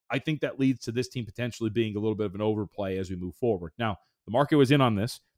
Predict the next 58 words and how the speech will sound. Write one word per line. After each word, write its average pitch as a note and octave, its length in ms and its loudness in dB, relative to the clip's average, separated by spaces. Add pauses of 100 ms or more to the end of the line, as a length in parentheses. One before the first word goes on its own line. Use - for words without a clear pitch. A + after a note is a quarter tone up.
(180)
So B2 120 2
I'm A2+ 60 2
not B2+ 140 2
the B2 100 6
only B2+ 120 4
one B2 100 2
that A#2+ 80 -6
thought F#2+ 220 2
this. F#2+ 220 -6
Two C#3+ 160 2
twenty-four C3+ 400 0
and A#2+ 80 0
a - 20 -6
half A#2 220 -4
was G2 100 -6
the A2 80 2
opening A2+ 240 -2
total A2 280 0
for F#2+ 140 -8
Cleveland A2+ 400 -4
and F#2 80 -10
Toronto. G#2 380 -2
It's F#2+ 100 -6
up F2+ 100 -6
to F2+ 60 -14
two - 160 -18
twenty-six A2 460 -8
and F#2+ 80 -8
a F2 40 -8
half. F2+ 220 -8 (380)
But C3 80 2
I D3 40 6
wanted F3 180 6
to C#3+ 60 -8
take C#3+ 180 0
a B2+ 40 -6
stab A2 340 0
and F#2+ 100 -6
see A2+ 160 0
if G2+ 120 0
I'm G#2 300 -2
right G2 300 2
in G2 120 -6
thinking G2 320 -4
that F2+ 140 -6
this - 180 -6
is G2 60 -14
going G#2 300 -4
to G2+ 100 -6
be F#2+ 160 -6
the F2+ 100 -8
profile F2+ 460 -6
for F2 120 -14
Toronto F2+ 400 -6
as E2+ 120 -6
we F2 60 -10
move E2 120 -8
forward. A2 340 0